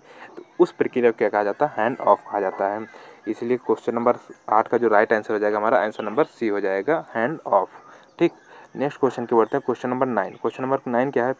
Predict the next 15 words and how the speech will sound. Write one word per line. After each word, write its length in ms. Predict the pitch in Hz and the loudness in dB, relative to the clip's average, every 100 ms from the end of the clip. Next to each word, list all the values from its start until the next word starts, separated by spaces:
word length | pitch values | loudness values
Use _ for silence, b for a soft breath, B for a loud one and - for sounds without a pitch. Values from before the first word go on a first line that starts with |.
| - | -6
पीसीएन 500 | 135 - 131 127 113 | -6 -4 0 0 0
is, 160 | 107 - B B B _ | -4 -8 B B B _
पीसीएन 420 | 127 120 143 147 | -4 -2 0 0
क्या 140 | 139 98 | 2 2
होता 300 | 95 - 95 | 0 -4 -4
है? 140 | 98 - _ _ _ _ _ _ _ _ _ _ _ _ - | -6 -16 _ _ _ _ _ _ _ _ _ _ _ _ 0
पहली 140 | 127 | 6
बात 140 | 151 - | 6 6
पीसीएन 280 | 123 127 147 | 0 0 0
का 80 | 147 | 2
फुल 180 | 135 | 0
form 260 | 123 123 113 | 4 4 4
क्या 140 | 104 | 2
होता 180 | 95 - | -2 -2
है? 220 | - B | -10 B